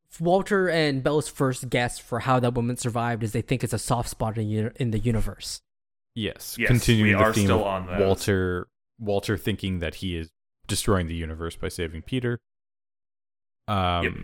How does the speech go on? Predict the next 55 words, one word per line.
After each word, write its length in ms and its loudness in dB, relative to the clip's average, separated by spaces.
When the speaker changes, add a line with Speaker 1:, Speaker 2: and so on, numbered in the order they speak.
Speaker 3:
the, 480 -4
we 100 0
can 140 -4
expect 380 -2
that 140 -8
probably 640 -2
at 200 -10
least 280 -6
until 220 -6
the 120 -4
end 120 -8
of 100 -10
the 60 -14
season, 160 -16
uh, 320 -8
every 240 -6
single 240 -8
Fringe 280 -10
event, 240 -10
Walter's 420 -10
first 340 -6
reaction 440 -8
is 60 -14
going 240 -10
to 40 -18
be 120 -14
that, 360 -10
because 460 -10
he's 220 -6
seen 160 -4
it 100 -8
once 320 -12
now 320 -10
and 120 -12
is 100 -16
Speaker 1:
Mm-hmm. 100 -8
Speaker 3:
terrified. 420 -6
Speaker 2:
Yep. 120 -18
Speaker 1:
But 80 0
that 140 6
wasn't 240 6
even 160 8
his 160 8
fault. 300 6
That 80 4
was 120 6
a 60 4
different 320 4
thing 200 4
as 120 0
well. 400 0
<laughs> 100 -10
But 240 -2
Speaker 3:
Yeah. 400 -8
Speaker 2:
Yeah. 300 -4